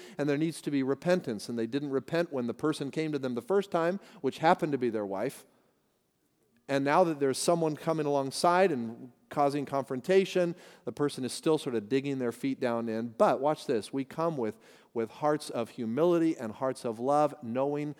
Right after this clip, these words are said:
that not only is this for us to do, but we have all of heaven behind us, because we have the authority of Scripture that tells us what is right and wrong. We live in a culture that has turned all the price tags upside down. A culture has said, "This is no longer wrong, it's right." And so,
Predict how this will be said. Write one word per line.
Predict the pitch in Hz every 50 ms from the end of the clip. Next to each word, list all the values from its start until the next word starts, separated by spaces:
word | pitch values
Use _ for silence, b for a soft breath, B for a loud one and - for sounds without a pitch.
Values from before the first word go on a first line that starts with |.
| B B B B B
that | 117 117
not | 120 127 156 190
only | 202 185 170 151 139
is | 123 113 104 139
this | 147 -
for | - 127 113 117 139
us | 147 170 - - -
to | - 131
do, | 113 117 113 110
but | 104 110 107
we | 123 147 165
have | 127 107
all | 107 107 123 139 165 160
of | 127 107
heaven | - - 147 151 143 135 117 104
behind | 92 95 95 - 107 107 104 98 82
us, | - - - - - - - _ _ _ _ _ _ _ _ _ _ _ _ _ _ _ _ _ _ -
because | 131 117 139 135 123
we | 143 147 156
have | 156 143
the | 131 120
authority | 107 - - 147 160 180 165 151
of | 127 -
Scripture | - - - 247 277 - - - 95 82 87 - _ _ _ _ _ _ _ _ _ _ -
that | 123 120 -
tells | - - 214 240 254 185
us | 147 107 - -
what | 127 135 139
is | 135 120
right | 123 131 147 165
and | 165 156 151 151
wrong. | 165 190 147 98 90 b b b b
We | - 170 208
live | 226 220
in | 214
a | 196
culture | - - - 190 196 - - 151
that | 127 123
has | 123 117 -
turned | - 156 147 135 131
all | 139 165 185
the | 185 175
price | - 170 160 165 156
tags | - - 120 101 95 95
upside | 107 101 - - 107 107 107
down. | 110 110 98 90 92 - b b b b b b b b b b b b b b _ - -
A | 120
culture | - - 170 180 175 - 180
has | 170 147
said, | - - 156 147 131
"This | 151 202 214 -
is | 208 180 165
no | 185 196
longer | 202 190 190 196 190 185 180
wrong, | 165 165 170 180 185 190 175
it's | 151 - -
right." | 131 120 123 135 143 135 123 107 95 -
And | 131 123 120 117
so, | - 143 135 131 127 131 127 -